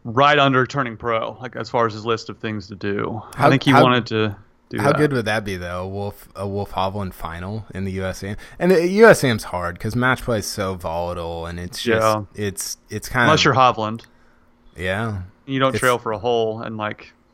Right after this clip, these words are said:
Speaker 1: five
Speaker 2: Over,
Speaker 1: matches
Speaker 2: over
Speaker 1: or
Speaker 2: five
Speaker 1: whatever it was.
Speaker 2: matches, yeah. It's kind of a mess, but, um,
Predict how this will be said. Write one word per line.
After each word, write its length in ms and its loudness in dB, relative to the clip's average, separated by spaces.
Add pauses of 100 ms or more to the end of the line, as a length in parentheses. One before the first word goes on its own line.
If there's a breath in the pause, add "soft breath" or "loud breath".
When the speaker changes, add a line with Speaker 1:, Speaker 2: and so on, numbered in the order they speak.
(160)
Speaker 1:
five 220 0
Speaker 2:
Over, 120 0
Speaker 1:
matches 200 -2
Speaker 2:
over 140 -2
Speaker 1:
or 40 -6
Speaker 2:
five 240 2
Speaker 1:
whatever 160 0
it 20 -2
was. 120 -6
Speaker 2:
matches, 200 -8
yeah. 120 -6 (260 loud breath)
It's 100 -4
kind 160 4
of 60 0
a 80 -2
mess, 320 -2
but, 340 4 (400 soft breath)
um, 600 0